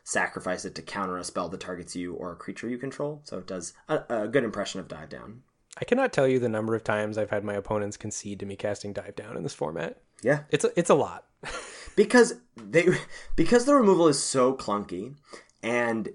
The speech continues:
Speaker 1: you just can't really take a lot of it, your opponent probably has the one shot at dealing with it. Like,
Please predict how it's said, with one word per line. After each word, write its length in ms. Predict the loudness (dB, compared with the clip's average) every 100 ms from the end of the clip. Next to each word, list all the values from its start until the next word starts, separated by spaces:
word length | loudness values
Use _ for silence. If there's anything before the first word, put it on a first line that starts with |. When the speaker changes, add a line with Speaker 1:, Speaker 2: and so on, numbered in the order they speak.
| _
Speaker 1:
you 240 | -8 -2 2
just 200 | 2 0
can't 280 | 0 0 2
really 180 | 0
take 220 | 2 0 0
a 40 |
lot 220 | 0 0
of 100 | 2
it, 180 | 0 0
your 220 | -2 2 2
opponent 400 | 4 2 2 2
probably 380 | 2 4 2
has 280 | 4 4 4
the 120 | 2
one 360 | 2 2 2 2
shot 400 | -2 -4 -4 -8
at 140 | -14 -8
dealing 300 | -6 -6 -12
with 180 | -16
it. 140 | -18 -12
Like, 240 | -8 -8